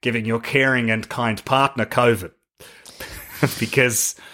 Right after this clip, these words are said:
I live in a small house, uh, and it was just bound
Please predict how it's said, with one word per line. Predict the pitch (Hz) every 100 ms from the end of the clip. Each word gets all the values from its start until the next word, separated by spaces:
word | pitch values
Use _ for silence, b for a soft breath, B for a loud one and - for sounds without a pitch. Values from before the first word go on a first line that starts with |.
| B B B B - -
I | 127 139
live | 123
in |
a | 113
small | - 143 151
house, | 170 123 - -
uh, | -
and | 110 107 107 107 110
it |
was | 110 101
just | 117 117
bound | 117 113 113